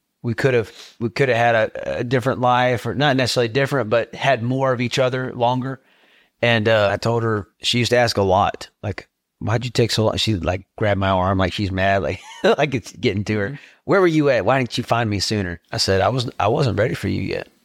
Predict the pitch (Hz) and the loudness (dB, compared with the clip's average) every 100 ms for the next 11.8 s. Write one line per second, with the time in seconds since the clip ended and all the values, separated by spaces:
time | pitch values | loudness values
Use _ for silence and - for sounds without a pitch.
0 | _ 104 123 120 - _ _ - 120 147 | _ 0 0 0 -6 _ _ -2 2 4
1 | 147 127 107 110 120 117 113 98 95 95 | 4 4 4 2 2 0 0 2 0 0
2 | 92 95 95 92 90 90 98 - 95 - | 0 0 0 0 -2 0 0 0 -2 -2
3 | - - 104 95 95 95 - 95 92 95 | -6 -6 -2 0 0 -2 -2 -2 -2 -4
4 | - _ _ _ - 101 - - 120 104 | -8 _ _ _ -6 -4 -2 0 2 2
5 | 110 104 92 95 90 101 110 113 - - | 2 0 0 -2 -2 -2 -2 -6 -8 -4
6 | 107 127 135 117 107 120 117 101 - - | -2 0 0 0 2 2 2 0 0 0
7 | 123 113 - - 113 90 95 - 87 - | 0 -2 0 0 0 -2 -4 -4 -6 -6
8 | _ _ _ _ _ - 107 117 104 98 | _ _ _ _ _ -8 -2 0 2 2
9 | 107 107 98 98 - _ - 113 101 120 | 2 2 2 -2 -4 _ -2 0 0 2
10 | 113 101 92 - 98 107 - 98 101 95 | 2 2 -2 -2 -4 -4 -4 0 0 0
11 | 104 95 101 98 95 92 92 | 0 0 0 0 0 -2 -4